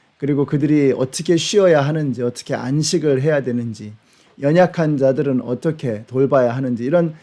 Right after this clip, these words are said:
세부 사항들이 다 그 안에 들어가, 아, 있었습니다.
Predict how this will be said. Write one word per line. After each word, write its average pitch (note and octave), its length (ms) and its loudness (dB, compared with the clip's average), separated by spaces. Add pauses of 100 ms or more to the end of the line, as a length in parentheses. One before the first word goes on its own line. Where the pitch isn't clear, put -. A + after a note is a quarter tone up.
(120)
세부 A3 400 2
사항들이 D3 560 -4
다 A#2+ 420 -6
그 C#3 140 -6
안에 B2 240 -4
들어가, A2+ 520 -6 (340)
아, G#2+ 260 -20
있었습니다. A#2+ 680 -8